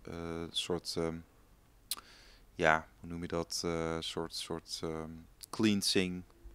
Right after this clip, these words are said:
Ja, cleansing is ook weer niet het goede woord. Maar in ieder geval dat, dat er meer transparantie over komt over, eh, hoe bepaalde projecten worden gefinancierd.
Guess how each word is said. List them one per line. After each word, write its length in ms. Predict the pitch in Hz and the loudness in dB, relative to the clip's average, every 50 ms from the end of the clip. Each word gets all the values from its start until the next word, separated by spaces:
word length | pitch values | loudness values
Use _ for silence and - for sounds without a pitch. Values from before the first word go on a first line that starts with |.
| - - - | -18 -12 -4
Ja, 140 | - 87 85 | -4 -4 -4
cleansing 460 | - - 101 95 92 92 - - 87 87 | -2 -2 0 0 0 0 -4 -4 -4 -6
is 120 | 85 78 | -4 -6
ook 100 | 92 - | -6 -6
weer 100 | 92 87 | -6 -6
niet 200 | 87 90 87 - | -6 -6 -6 -4
het 80 | - - | -4 -4
goede 180 | - - 107 - - - | -2 -2 -4 -4 -2 2
woord. 300 | - 87 90 - - - | 2 2 2 2 -4 4
Maar 240 | - 92 92 87 - - - - - - - | 8 10 10 10 8 4 -10 -12 -12 -14 -2
in 80 | - 110 | 6 6
ieder 60 | 117 113 113 | 8 10 10
geval 60 | 117 | 10
dat, 280 | 101 120 117 - - 113 101 | 12 10 10 10 6 2 8
dat 200 | 123 120 117 - | 8 8 12 12
er 400 | 123 117 113 113 104 98 104 107 | 10 12 12 10 10 8 8 6
meer 160 | 110 120 120 | 6 4 4
transparantie 600 | - 120 113 110 - - 113 131 160 - - 110 | 4 2 2 0 0 0 0 0 0 0 2 2
over 160 | 101 90 - | 0 0 0
komt 280 | - - 87 85 - - | -2 -2 -2 -2 -2 -2
over, 340 | - - 85 87 92 90 87 87 | -2 -2 -2 -4 -6 -6 -4 -4
eh, 60 | 90 | -4
hoe 160 | 90 95 95 | -2 -2 -2
bepaalde 360 | 90 95 87 - 87 85 85 82 | -2 -4 0 4 4 4 4 4
projecten 400 | - 85 82 82 80 - - 80 | 0 -2 -2 -2 -2 -4 -10 -10
worden 200 | 80 80 82 - | -10 -10 -10 -10
gefinancierd. 560 | - - - 82 78 - - - 80 80 - | -14 -12 -12 -10 -10 -10 -8 -8 -10 -10 -12